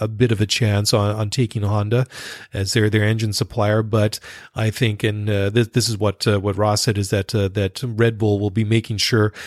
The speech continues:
of what they need to, to, to, to focus on. I mean, they obviously had massive success there for several years,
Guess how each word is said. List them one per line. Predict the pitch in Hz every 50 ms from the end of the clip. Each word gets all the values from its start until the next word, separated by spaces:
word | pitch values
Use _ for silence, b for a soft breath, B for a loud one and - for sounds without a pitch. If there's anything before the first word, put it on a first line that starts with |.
| B B B B
of | - 104 98
what | 110 104 -
they | - 113 107
need | 104 107 104 98
to, | - - 107 95 95
to, | 92 - - - - 117 107
to, | 101 - 113 104
to | 92 - 107
focus | - - 120 107 - - 101 -
on. | 113 92 92 95
I | 98
mean, | 98 104 101 95 B B B B B B B -
they | 120 110
obviously | 107 107 110 107 110 107 - 123 110
had | 104 104 113 101 98 104
massive | 110 107 107 117 120 127 127 - - 131 107
success | - - 120 101 - - 113 107 110 -
there | - 123 113 113
for | 113 - 110
several | - - 123 110 104 110 110
years, | 110 110 113 110 110 113 110 107 - -